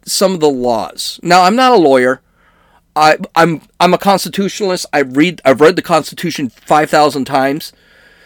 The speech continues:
so I understand the Constitution, and I also think I understand how a Supreme Court just-, this is why I think I know what I'm talking about. This is one of the thi-, I can read, basically. So,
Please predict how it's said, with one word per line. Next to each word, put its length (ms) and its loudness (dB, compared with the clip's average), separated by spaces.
so 240 4
I 180 6
understand 560 0
the 40 -2
Constitution, 840 -4
and 140 -4
I 140 2
also 440 -2
think 240 -4
I 180 2
understand 600 -2
how 460 0
a 340 -4
Supreme 500 -6
Court 360 -2
just-, 360 -2
this 180 2
is 140 -4
why 320 4
I 80 2
think 240 -4
I 100 2
know 180 2
what 200 0
I'm 100 -2
talking 380 -4
about. 260 -20
This 240 -2
is 320 -6
one 300 0
of 80 4
the 100 4
thi-, 220 -4
I 140 2
can 180 -2
read, 460 -2
basically. 640 -4
So, 380 4